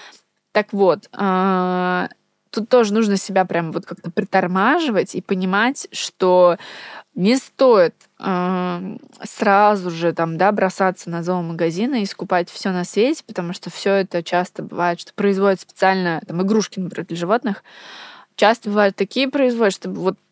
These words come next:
на пять минут собаки <laughs> он её дербанит, и всё.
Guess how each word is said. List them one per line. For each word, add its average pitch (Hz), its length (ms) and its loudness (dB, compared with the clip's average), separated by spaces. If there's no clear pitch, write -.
на 185 200 0
пять 240 260 2
минут 185 320 -6
собаки 226 560 0
<laughs> 226 280 -6
он 190 120 0
её 190 100 2
дербанит, 190 720 0
и 233 160 -2
всё. 156 420 -4